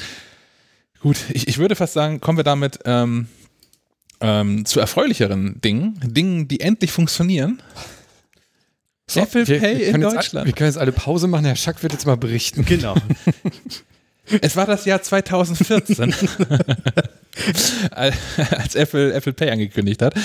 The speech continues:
Speaker 1: Und seitdem, es ist jetzt über vier Jahre,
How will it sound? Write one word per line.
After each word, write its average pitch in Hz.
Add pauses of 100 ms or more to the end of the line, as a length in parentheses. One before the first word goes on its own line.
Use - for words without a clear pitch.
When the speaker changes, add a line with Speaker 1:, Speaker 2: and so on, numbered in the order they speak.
(180)
Speaker 1:
Und 139
seitdem, 147
es 117
ist 175
jetzt 180 (240)
über 226
vier 135
Jahre, 107